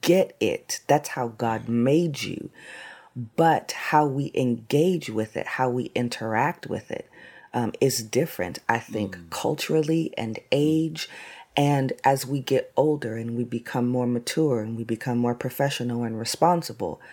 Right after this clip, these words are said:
Speaker 2: Mm.
Speaker 1: sometimes in certain ways, in different areas of our lives, we clamp down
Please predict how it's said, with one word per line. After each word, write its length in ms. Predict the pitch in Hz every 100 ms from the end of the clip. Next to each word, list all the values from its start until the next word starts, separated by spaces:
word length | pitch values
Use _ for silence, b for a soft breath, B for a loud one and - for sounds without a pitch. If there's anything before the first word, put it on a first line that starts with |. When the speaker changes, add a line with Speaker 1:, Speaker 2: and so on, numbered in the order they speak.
| B B B
Speaker 2:
Mm. 40 | 101
Speaker 1:
sometimes 760 | 147 139 147 139 143 139 135
in 220 | - 135
certain 500 | 123 - 139 - 127
ways, 680 | 127 156 151 120 110 113 - - _ _ _ _ _
in 200 | 131 123
different 320 | 123 - 127 -
areas 320 | 123 117 113
of 120 | 113
our 140 | 113 110
lives, 520 | 117 143 113 110 - B B -
we 240 | 123 151
clamp 560 | 147 - - 135 123 - -
down 640 | 139 139 120 104 - 127